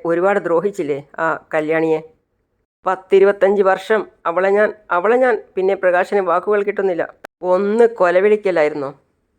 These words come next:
എനിക്കതിന് പ്രായശ്ചിത്തം ചെയ്യണം അണ്ണാ." ബാലണ്ണൻ അത് കേട്ട് ചിരിക്കുകയാണ്. <laughs> "കൊള്ളാലോ, നീ കഴിഞ്ഞ തവണ ഇവിടെ വന്ന് നിന്ന് ഒരുപാട് തമാശ പറഞ്ഞതല്ലേ, അത് തന്നെ ഓർത്തോർത്ത് എനിക്ക്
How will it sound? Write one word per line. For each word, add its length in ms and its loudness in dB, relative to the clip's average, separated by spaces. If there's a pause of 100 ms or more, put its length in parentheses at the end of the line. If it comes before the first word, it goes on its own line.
(420)
എനിക്കതിന് 480 0 (100)
പ്രായശ്ചിത്തം 680 -2
ചെയ്യണം 360 -2
അണ്ണാ." 200 -6 (600)
ബാലണ്ണൻ 460 2
അത് 140 0
കേട്ട് 200 -2
ചിരിക്കുകയാണ്. 600 -2 (400)
<laughs> 1080 0 (320)
"കൊള്ളാലോ, 520 0 (640)
നീ 120 -2 (160)
കഴിഞ്ഞ 420 2
തവണ 280 2
ഇവിടെ 240 2
വന്ന് 240 2
നിന്ന് 340 0
ഒരുപാട് 460 0
തമാശ 280 0
പറഞ്ഞതല്ലേ, 500 0 (340)
അത് 200 -4
തന്നെ 300 4
ഓർത്തോർത്ത് 640 2
എനിക്ക് 360 -2